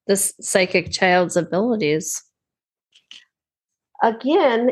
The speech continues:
Speaker 2: if you're a teacher
Speaker 1: Mm-hmm.
Speaker 2: who has observed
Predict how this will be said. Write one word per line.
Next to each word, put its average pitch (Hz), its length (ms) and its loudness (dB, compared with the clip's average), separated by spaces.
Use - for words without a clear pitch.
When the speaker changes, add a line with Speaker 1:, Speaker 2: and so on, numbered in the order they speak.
Speaker 2:
if 233 220 0
you're 247 440 0
a 269 80 4
teacher 202 800 -2
Speaker 1:
Mm-hmm. 233 480 2
Speaker 2:
who 262 340 4
has 220 300 2
observed 214 880 0